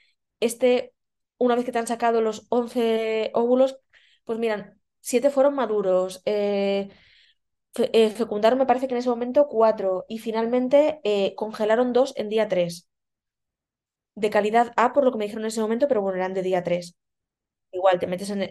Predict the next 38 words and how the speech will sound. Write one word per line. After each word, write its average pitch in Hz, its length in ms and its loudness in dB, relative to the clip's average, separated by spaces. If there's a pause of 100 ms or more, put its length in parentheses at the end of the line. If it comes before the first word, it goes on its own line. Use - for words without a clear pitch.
en 208 120 -2
ese 208 580 0
terreno 214 420 0
de 196 640 0
qué 226 80 -4
es 214 80 -6
mejor, 226 420 -2
día 214 200 2
tres, 226 220 0
día 214 180 -2
cinco, 233 260 -2
que 262 80 -2
tampoco 185 300 -4
te 175 120 -2
cuentan. 170 460 -6 (1160)
¿Qué 254 120 6
pasó? 262 400 0
Que 226 100 -4
el 190 100 -6
palo 240 280 0
que 262 80 -6
nos 247 120 -6
llevamos 240 300 -6
ahí 240 160 -4
fue 233 240 -6
que 240 280 -2
ellos 214 240 -4
esperaban 220 720 -6 (360)
que 208 120 -2
a 196 60 2
la 185 100 0
vez 196 160 -2
que 240 120 -6
me 226 100 -4
iban 214 140 -4
estimulando 208 540 -6
los 196 720 -2
ovarios, 233 520 -4